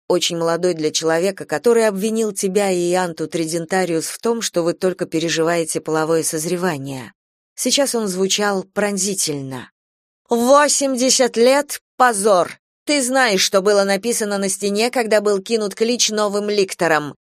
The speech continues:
Его престол повсюду, и он должен вернуться туда, и должен был вернуться тридцать лет тому назад.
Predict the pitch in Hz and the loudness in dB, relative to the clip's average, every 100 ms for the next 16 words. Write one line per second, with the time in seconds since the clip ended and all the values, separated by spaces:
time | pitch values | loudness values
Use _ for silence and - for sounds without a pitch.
0 | _ _ 220 233 240 233 220 208 254 262 | _ _ 2 4 4 4 0 2 2 4
1 | 247 - - 247 - - 294 180 151 - | 2 -2 0 0 0 -4 -4 0 -2 -2
2 | _ 175 190 202 226 226 220 208 226 226 | _ 2 2 2 2 2 0 2 2 2
3 | 262 - 254 208 202 185 175 180 190 220 | -2 0 -2 0 2 4 4 4 4 4
4 | 208 208 202 220 202 196 208 220 233 190 | 2 0 2 4 4 2 -2 -2 -4 -2
5 | - 214 220 247 226 202 196 214 214 220 | 0 0 0 -4 0 0 0 -2 0 -2
6 | 214 226 | 0 -2